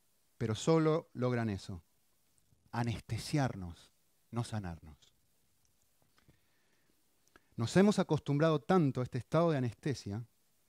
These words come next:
que nos da pánico cuando no hay nada ni nadie para distraernos. Si no tenemos un proyecto que concluir,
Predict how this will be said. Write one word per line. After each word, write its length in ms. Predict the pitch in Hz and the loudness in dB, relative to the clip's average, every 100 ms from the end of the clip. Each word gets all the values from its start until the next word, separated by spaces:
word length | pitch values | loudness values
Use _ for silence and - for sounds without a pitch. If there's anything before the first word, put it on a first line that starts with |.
| _ _ | _ _
que 120 | - | -2
nos 140 | 117 113 | 0 2
da 140 | 165 | 2
pánico 720 | - 208 202 123 - 110 139 _ _ _ _ | 2 2 4 4 0 -6 -6 _ _ _ _
cuando 300 | - 120 127 | -2 0 2
no 100 | 139 | 4
hay 120 | 170 | 4
nada 560 | 160 160 202 226 240 220 _ _ - | 6 6 6 6 2 -2 _ _ 0
ni 160 | 139 | 4
nadie 480 | 147 175 123 123 127 - | 6 6 4 2 0 -4
para 200 | 131 117 | 0 2
distraernos. 840 | 117 - 127 120 95 92 - - _ _ _ _ _ _ _ _ _ _ _ - - - - | 0 0 0 0 -2 -8 -10 -20 _ _ _ _ _ _ _ _ _ _ _ -20 -20 -20 -8
Si 160 | - | 2
no 120 | 143 | 6
tenemos 340 | 185 220 226 196 | 8 8 8 6
un 100 | 208 | 4
proyecto 420 | 180 160 214 - | 4 2 0 0
que 100 | 170 | 0
concluir, 540 | 156 143 139 135 107 | 2 2 2 2 0